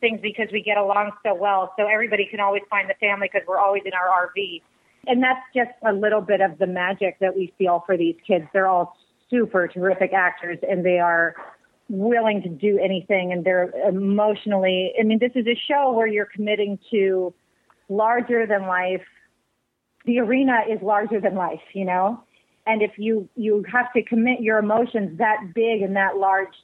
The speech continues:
to be able to embrace an, a reality that doesn't exist,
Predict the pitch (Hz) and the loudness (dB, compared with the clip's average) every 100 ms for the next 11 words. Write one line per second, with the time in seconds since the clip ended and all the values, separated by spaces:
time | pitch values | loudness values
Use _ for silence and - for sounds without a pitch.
0 | - 180 175 190 196 190 185 - 208 185 | -10 -8 -2 0 0 -2 -4 -2 2 2
1 | 180 175 _ _ - 254 254 311 320 240 | 2 -2 _ _ -2 0 2 0 0 0
2 | 214 208 226 202 214 208 196 190 180 190 | -2 -2 -2 0 2 2 2 0 -4 -2
3 | 180 175 156 156 147 | -4 -6 -10 -8 -8